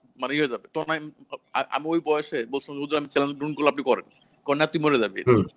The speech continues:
Speaker 1: এই হবে, "না, আপনি, আপনি করেন প্লিজ, আপনি করেন, আপনি করেন।" <laughs> তো সে আর করে নাই। তো তখন থেকে আমার মাঝে মাঝে যে এটা শালা মনে হচ্ছে হুজুরদের কথা হচ্ছে ভুয়া ভুয়া মনে হচ্ছে। তো সেখান
Speaker 2: হুম।
Speaker 1: থেকে তো আমি আসলে ওই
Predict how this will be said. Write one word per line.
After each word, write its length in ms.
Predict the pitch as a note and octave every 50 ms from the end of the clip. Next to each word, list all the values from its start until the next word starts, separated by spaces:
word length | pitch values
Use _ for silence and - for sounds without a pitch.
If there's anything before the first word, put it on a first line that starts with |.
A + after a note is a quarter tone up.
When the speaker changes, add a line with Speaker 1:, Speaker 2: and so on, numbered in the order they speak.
| _ -
Speaker 1:
এই 100 | D3+ D3
হবে, 200 | B2+ A2 A2 C3+
"না, 140 | D3 E3 F#3
আপনি, 160 | F3 - -
আপনি 140 | C#3+ C#3 D#3+ D3
করেন 200 | - C3 A#2+ A#2
প্লিজ, 220 | - C3+ A#2 G2 -
আপনি 160 | - - D3+
করেন, 240 | C3+ C3+ A2 - - _ _ _ _ _ _ _ _ _ _ _ _ _ _ -
আপনি 240 | B2+ C#3 - F3 E3
করেন।" 260 | - D#3 D#3 E3+ F#3
<laughs> 560 | E3+ - - G#3 F3 D3 - - C#3 C3 B2+ -
তো 80 | - - -
সে 160 | - - E3+ E3+ F3
আর 120 | E3 D#3
করে 260 | - - C#3 C3+ - -
নাই। 160 | C3+ A#2+ A2 G#2 - _ _ - - - _ _ _ _ _ -
তো 80 | E4
তখন 260 | - - D#4+ B3+ B3+ A#3
থেকে 160 | A3 C#4 A3+
আমার 220 | G#3+ G#3 G3 F#3+ F#3
মাঝে 240 | F3 E3 D#3+ E3 E3
মাঝে 280 | E3+ E3+ F3 E3+ E3+ E3+ E3 E3+ F3 F3 - F#3 F#3+
যে 140 | F3+ G#3 F#3+
এটা 160 | F#3+ F#3+ - G#3+
শালা 260 | - - G#3+ G3 G3 F#3+ F#3
মনে 240 | F3+ F3 E3+ F3 F3+
হচ্ছে 160 | F3+ - G3 F3+
হুজুরদের 360 | E3+ D#3 E3+ F3 F3+ F3 F3+ -
কথা 160 | G3+ G3 F#3+
হচ্ছে 200 | F#3 F#3+ - G3
ভুয়া 320 | D3 C3 B2 C#3 E3+ G3+ F#3
ভুয়া 120 | E3+ D3
মনে 180 | C3+ B2+ B2 A#2
হচ্ছে। 280 | A#2 A#2 - - - - F#2+ _ _ _ _ _ _ _ _ _ _ _ _ _
তো 40 | - A#3
সেখান 280 | - - A3 A3 A#3+ -
Speaker 2:
হুম। 60 | G#3
Speaker 1:
থেকে 200 | F3+ D3+ C#3+ D#3
তো 140 | - F#3+ F#3 F#3 F#3 F3+
আমি 140 | F3+ F3+ F#3
আসলে 320 | F#3 F#3+ - G#3 G3+ G3+ G#3 G3+ G3 F3+ - - - - - - - - -
ওই 160 | - - F2